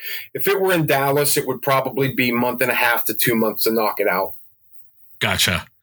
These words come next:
Speaker 1: But
Speaker 2: Gotcha.
Speaker 1: there's a, there's a staff of, there's a staff of, I think, eleven in Dallas, and there's a staff of one <laughs> here in Concord, North Carolina.
Speaker 2: And how much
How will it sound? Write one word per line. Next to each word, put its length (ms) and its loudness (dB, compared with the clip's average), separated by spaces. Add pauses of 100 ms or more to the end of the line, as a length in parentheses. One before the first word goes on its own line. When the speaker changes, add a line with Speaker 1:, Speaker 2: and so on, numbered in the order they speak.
(320)
Speaker 1:
But 120 -4
Speaker 2:
Gotcha. 180 2
Speaker 1:
there's 160 0
a, 20 -8
there's 220 2
a 80 0
staff 400 0
of, 120 -4
there's 160 2
a 60 0
staff 320 2
of, 400 -4 (240)
I 40 -2
think, 180 0
eleven 500 0
in 140 -2
Dallas, 800 0
and 100 -2
there's 180 0
a 280 0
staff 420 -2
of 140 -4
one 560 -2 (160)
<laughs> 200 -4 (440)
here 320 0
in 160 -2
Concord, 680 0
North 240 0
Carolina. 640 0 (1000)
Speaker 2:
And 300 0
how 320 0
much 420 0